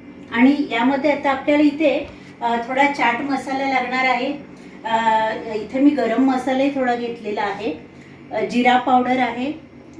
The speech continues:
धणा पावडर आहे, अ, तिखट तुम्ही तुमच्या आवडीनुसार घालू शकता,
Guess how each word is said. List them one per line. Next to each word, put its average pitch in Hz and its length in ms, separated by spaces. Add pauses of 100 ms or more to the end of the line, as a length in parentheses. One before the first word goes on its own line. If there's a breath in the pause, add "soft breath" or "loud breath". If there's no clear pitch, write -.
धणा 220 240
पावडर 233 400
आहे, 233 300 (440 loud breath)
अ, 226 200 (200)
तिखट 294 300 (100)
तुम्ही 302 240
तुमच्या 285 300
आवडीनुसार 277 600
घालू 247 300
शकता, - 340